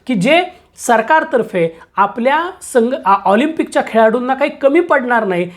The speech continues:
यासाठी ते लक्ष देत असतात. एवढी मोठी टीम असतानासुद्धा विनेशच्या वजनाकडं का लक्ष दिलं गेलं नाही,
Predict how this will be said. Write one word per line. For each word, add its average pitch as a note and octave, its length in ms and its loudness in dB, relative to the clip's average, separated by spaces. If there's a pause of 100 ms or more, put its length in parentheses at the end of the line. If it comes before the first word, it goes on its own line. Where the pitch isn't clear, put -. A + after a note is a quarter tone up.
(140)
यासाठी A3 400 -2
ते F#3+ 180 -2
लक्ष F3+ 240 -2
देत C#3+ 260 -6
असतात. G2 360 -12 (840)
एवढी C#4+ 340 4
मोठी C4 680 -2 (380)
टीम E4 260 4 (120)
असतानासुद्धा E3 1000 -4 (340)
विनेशच्या C4+ 760 0
वजनाकडं F#3+ 800 0 (360)
का G#3+ 180 4
लक्ष G3 320 -2
दिलं D3 320 -6
गेलं A#2 280 -12
नाही, F#2 160 -20